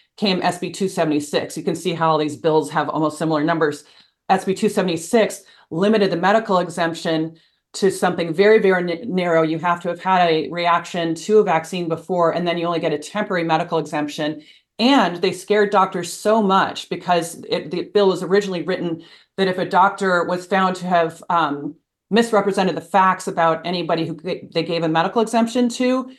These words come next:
they could be accused of perjury and go to jail. Now, we got that struck from that bill, but that scared the doctors down to their core. And so doctors will not write medical exemptions for children to go to school without vaccines in California. So that's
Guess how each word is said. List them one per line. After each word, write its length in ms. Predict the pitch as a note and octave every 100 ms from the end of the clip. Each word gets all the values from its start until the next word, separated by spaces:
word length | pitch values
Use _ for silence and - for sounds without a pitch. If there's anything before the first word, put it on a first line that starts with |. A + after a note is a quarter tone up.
| _ _ -
they 100 | G#3+
could 100 | G3+
be 60 | G3+
accused 320 | G3 G#3 G3
of 100 | G3
perjury 560 | - G3 F#3+ F#3+ F#3+ -
and 140 | E3
go 140 | E3+
to 80 | D#3+
jail. 540 | C#3+ C#3+ C#3+ - - _ _ _ -
Now, 160 | F#3+ F#3+
we 80 |
got 220 | G3 G3+ G3+
that 160 | -
struck 420 | - - F#3 G3
from 180 | - G3+
that 260 | F#3 E3+ D#3
bill, 340 | E3+ F3+ G#3+
but 280 | G3+ F3 -
that 340 | F#3 G3 -
scared 680 | - - - F#3+ F#3 F3+ -
the 80 | F3+
doctors 420 | E3+ E3+ E3+ E3
down 320 | - E3 E3
to 140 | - E3+
their 160 | C#3
core. 640 | C#3+ - - F#3+ E3 - - _ _ -
And 120 | F#3
so 160 | F#3 F#3
doctors 360 | F#3+ G3 G3
will 120 | F3+ E3+
not 240 | E3+ F3
write 240 | E3+ E3+
medical 280 | F3 E3+ E3
exemptions 420 | D#3+ D#3+ D#3 E3
for 80 | E3
children 540 | - F3+ E3+ D#3+ D3+ D3+
to 180 | -
go 260 | D#3+ - F3
to 100 | F#3+
school 280 | F#3+ E3 D#3
without 320 | D#3 D#3 E3
vaccines 440 | D#3 D3+ E3+ E3
in 80 | D#3
California. 560 | D#3 D#3 E3 F3+ E3 C#3+
So 140 | D#3+
that's 320 | E3+ F3 -